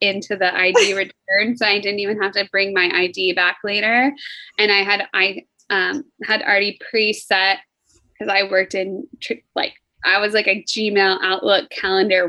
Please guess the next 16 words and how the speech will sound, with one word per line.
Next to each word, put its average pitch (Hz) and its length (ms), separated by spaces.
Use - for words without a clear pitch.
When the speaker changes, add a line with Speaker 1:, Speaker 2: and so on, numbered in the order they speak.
Speaker 1:
whiz 185 460
by 180 220
this 190 360
time 185 480
Speaker 2:
Right. 220 360
Speaker 1:
in 254 80
my 185 120
career. 196 440
I 202 160
had 214 240
set 196 320
a 208 140
scheduled 214 720
email 202 460
to - 180
send 202 580